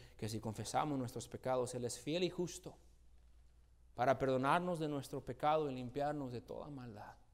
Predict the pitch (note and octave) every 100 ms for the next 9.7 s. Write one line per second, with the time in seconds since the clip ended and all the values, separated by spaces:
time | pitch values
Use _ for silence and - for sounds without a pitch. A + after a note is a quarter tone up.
0 | - - - - - - - - - A#2
1 | A#2 - D#3 D#3+ E3 C#3 A#2 - A#2 A2+
2 | A2+ B2 C#3 C3+ B2 - A2 - - A#2
3 | A2+ - G2+ F#2+ C#3 D#3+ F#3 F#3+ - -
4 | - A2 G#2+ G#2 G#2 A#2+ A#2 B2 A2+ G#2
5 | G2 F#2+ G2 - - - - - - -
6 | - - - - - - - - C#3+ C3
7 | A#2+ D#3 E3 G3 G#3 F#3 D#3 C3+ - C3
8 | G#2 - - - - - - - B2+ A#2
9 | A2+ A2+ G#2+ G#2+ G#2 - G2